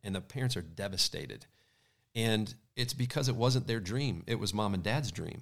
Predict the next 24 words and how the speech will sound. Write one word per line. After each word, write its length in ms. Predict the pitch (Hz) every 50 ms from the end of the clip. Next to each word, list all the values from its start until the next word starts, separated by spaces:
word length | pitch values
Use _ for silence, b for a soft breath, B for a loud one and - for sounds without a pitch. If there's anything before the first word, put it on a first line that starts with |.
| - - -
And 100 | - 113 120
the 80 | 123
other 120 | 147 190 -
part 220 | - - 95 92
of 60 | 92 87
this 160 | 92 90 -
is 180 | 104 98 90 - B B B B B B B B B -
we, 420 | - 110 135 165 175 156 - - _ _ - 104 101
we 240 | 110 131 151 160 160
have, 300 | 143 147 143 127 117 107
now 160 | 117 117 123
that 100 | 127 131
our 80 | 120 101
boys 320 | 92 104 107 107 104 95
are 160 | 98 92 - - - _ -
out 140 | 98 95 98
of 60 | 92
the 60 | -
house, 380 | 90 117 - 143 120 - - -
we've 300 | - 101 120 120 120 110
watched 340 | 104 117 110 107 - -
so 160 | - - 139 135
many 180 | 151 151 135 127
couples 640 | 127 - - 117 117 - 92 92 87 - - -